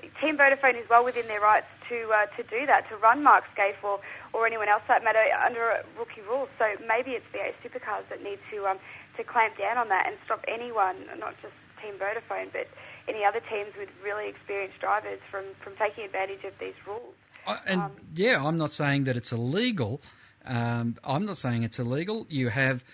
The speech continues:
Speaker 2: so many, uh, rookie days or evaluation days, as, uh, Jason called them, and I think they're rightly called evaluation days. And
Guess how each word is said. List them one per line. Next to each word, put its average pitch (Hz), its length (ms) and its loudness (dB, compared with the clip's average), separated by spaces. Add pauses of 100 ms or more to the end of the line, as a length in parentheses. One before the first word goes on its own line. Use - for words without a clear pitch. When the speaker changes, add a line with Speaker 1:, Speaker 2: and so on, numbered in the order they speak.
(160)
Speaker 2:
so 139 320 2
many, 131 540 2
uh, 127 180 -2 (300)
rookie 147 280 -4
days 139 340 -2
or 120 140 0
evaluation 143 840 4
days, 147 480 0 (320)
as, 127 340 0
uh, 131 160 0
Jason 139 520 0
called 160 360 -2
them, 185 160 -2
and 117 100 2
I 117 60 0
think 127 200 -4
they're 120 100 -2
rightly 123 340 -4
called 139 260 -6
evaluation 123 640 -2
days. 156 340 -2
And 165 140 -6